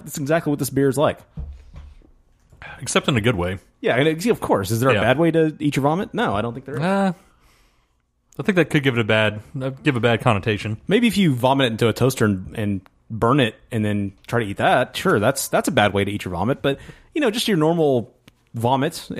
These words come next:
Speaker 1: you know, on a plate, eh, you can take that right down.
Speaker 2: You know, I would say on second taste, the pine edge seems to fade a little bit more.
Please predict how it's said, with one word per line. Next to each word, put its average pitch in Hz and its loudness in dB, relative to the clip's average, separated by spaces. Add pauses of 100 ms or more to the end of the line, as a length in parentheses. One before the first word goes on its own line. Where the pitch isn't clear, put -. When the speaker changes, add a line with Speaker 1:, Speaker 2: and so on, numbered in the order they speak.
(280)
Speaker 1:
you 120 -4
know, 110 2
on 123 4
a 117 0
plate, 165 0 (180)
eh, 226 -2 (480)
you - -14
can 170 -4
take 135 0
that 139 2
right 139 0
down. 151 -2 (1000)
Speaker 2:
You 156 -4
know, 190 2
I - 2
would 190 -2
say 240 0
on 175 0
second 160 -2
taste, 147 0
the 117 0
pine 147 0
edge 113 -2 (220)
seems 151 -2
to - -8
fade 147 0
a 127 2
little 101 2
bit 107 -2
more. 104 -2